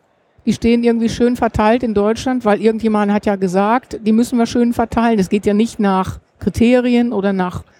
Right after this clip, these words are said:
ne, irgendwas, sonst, es wäre ja nahe die Gefahr gewesen, dass irgendwie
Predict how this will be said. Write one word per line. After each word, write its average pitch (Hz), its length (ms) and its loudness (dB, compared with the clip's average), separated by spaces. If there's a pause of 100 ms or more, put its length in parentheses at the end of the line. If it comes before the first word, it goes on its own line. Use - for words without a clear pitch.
(480)
ne, 233 280 2
irgendwas, 240 440 0
sonst, 208 240 -6
es 208 380 -6
wäre 208 180 2
ja 202 80 0
nahe 202 240 2
die 196 100 -4
Gefahr 214 340 0
gewesen, 214 360 0
dass 196 120 -2
irgendwie 202 400 -2